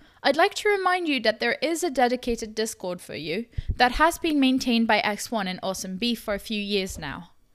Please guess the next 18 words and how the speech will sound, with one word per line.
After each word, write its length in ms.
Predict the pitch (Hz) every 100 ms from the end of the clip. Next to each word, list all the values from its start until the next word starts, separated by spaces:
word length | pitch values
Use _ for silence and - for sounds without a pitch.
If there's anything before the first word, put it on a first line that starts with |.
| _ _ _ 214
Gayle 300 | 233 302 370
is 240 | 359 247
worldwide 540 | 196 175 185 220 330 -
but 160 | 233
holds 260 | 214 208 202
an 100 | 202
European 500 | 190 180 175 185 185
bi-weekly 640 | 165 143 240 330 - 349
and 160 | - 262
is 160 | 233 226
open 300 | 214 214 202
to 120 | -
all 220 | 196 170
L 140 | 175
G 160 | 185 180
B 120 | 151
T 160 | - 202
people. 440 | 254 285 - -